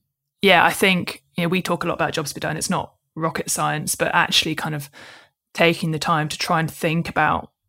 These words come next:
ultimately, like, what are, what are the outcomes or the impacts that you want to have on your customers' lives, and kind of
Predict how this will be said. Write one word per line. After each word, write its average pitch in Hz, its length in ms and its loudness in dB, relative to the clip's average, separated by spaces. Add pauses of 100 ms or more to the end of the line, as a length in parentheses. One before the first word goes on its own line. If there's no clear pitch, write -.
(460)
ultimately, 180 540 4
like, 156 260 -4
what 165 240 0
are, 160 140 0
what 180 160 0
are 196 60 -2
the 190 200 -4 (220)
outcomes 175 560 2
or 160 80 -2
the 156 140 -2
impacts 160 500 -2
that - 160 -4 (160)
you 175 220 0
want 170 200 0
to 180 60 0
have 160 180 0
on 147 60 -4
your 151 120 -4
customers' 151 440 -6
lives, 151 320 0
and 160 140 -2
kind 151 120 -2
of 143 140 -6